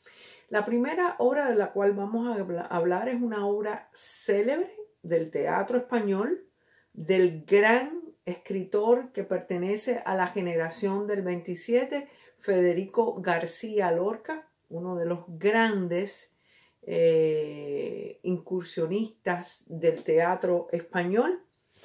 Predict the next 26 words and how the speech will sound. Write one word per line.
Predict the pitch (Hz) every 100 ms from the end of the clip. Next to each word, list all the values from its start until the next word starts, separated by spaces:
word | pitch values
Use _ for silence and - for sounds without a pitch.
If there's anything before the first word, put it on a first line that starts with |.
| - - - - - -
Eh, | - 180
de | 175 185
hecho, | 262 254
muchos | 185 202 247 233
países | 190 196 254 233
de | 220
Latinoamérica, | 196 190 175 175 175 247 294 233 214 226
algunos | 190 180 185 190
teatros | - 180 214 208 202
llevan | 175 196 202 196
su | -
nombre | 180 208 285 277
como | - 175
homenaje. | 160 156 175 254 320 349 - _ _ _ _ _ _ _ _ - - _ _ -
Y, | 247 262 285 -
eh, | 220 208 196 185 180
Federico | 180 190 190 226 262
García | 220 202 - 226 202
Lorca | 190 233 233 277
definitivamente, | 196 - 175 165 180 175 175 214 233 - 277 285 _ _ _ _ -
eh, | 185 180 175 170
fue | - - 190 190 -
uno | 202 202 196
de | 180
los | 175 170
grandes, | 185 180 180 180 202 302 311